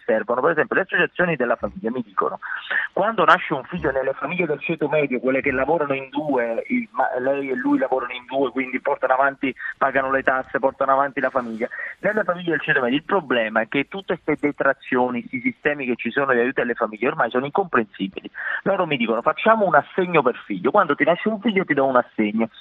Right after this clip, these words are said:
così vieni aiutato poi su tutte le spese come decidi tu di spenderli, pannolini, babysitter, asili nido". Questo impegno è un impegno che si può fare attraverso un decreto. Io comincio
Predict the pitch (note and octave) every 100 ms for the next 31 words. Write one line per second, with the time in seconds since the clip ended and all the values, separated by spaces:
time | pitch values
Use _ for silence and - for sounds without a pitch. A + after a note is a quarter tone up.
0 | - F#3 G3 F#3 D3 C#3 C#3 D3 F3+ C3+
1 | A#2+ D#3 A2+ - - - D#3 D#3+ D#3 C#3+
2 | F#3 - F3+ F#3 F#3 D#3 E3+ C#3+ A#2+ B2+
3 | A#2 A#2+ - - G3+ A#2+ A2+ - B2+ A2
4 | A2 G#2+ G#2+ A2+ A2+ A2+ B2 C#3 C3+ -
5 | - A2 C#3 C3+ - A2+ - A2+ G#2+ G2
6 | - - - - - B3 A3+ G3 D#3+ D3
7 | D#3+ B2+ A#2+ C3 C#3+ - F3+ F#3+ G3 F#3+
8 | D#3+ C#3 C#3 E3+ D3 - A3 F#3 C#3+ -
9 | C3 G#2+ - A#2 B2 - G#2+ G#2+ G#2+ F2+
10 | F#2+ G2 - - E3 B2 - - - D#3
11 | E3 D3+ - C3+